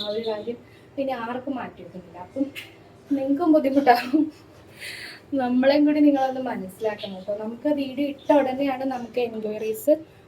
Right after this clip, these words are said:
കൂടുതലായിട്ട് വരുന്നത്. ഇത് ദാ അറുപത് ലെങ്തും ഒരു നാൽപത്തിയൊമ്പത്, അമ്പത് ഒക്കെ വീതി വരുന്ന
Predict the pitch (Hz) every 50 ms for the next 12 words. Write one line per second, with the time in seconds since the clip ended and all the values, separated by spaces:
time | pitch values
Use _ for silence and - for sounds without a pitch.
0 | - - - 247 240 226 220 220 220 220 214 208 247 247 240 214 202 202 202 202
1 | 196 196 190 220 285 311 311 - - - - 262 269 277 294 311 294 294 285 269
2 | 247 233 226 220 240 247 254 285 285 277 254 240 226 247 277 311 - - - -
3 | _ - - - - - - - - 277 277 277 269 254 240 233 240 - 247 247
4 | - 277 269 254 233 233 233 - 226 220 214 262 254 - - 233 233 226 220 220
5 | 202 220 - - - - - - - - - 220 233 226 220 226 226 220 220 214
6 | 220 208 233 233 226 220 214 220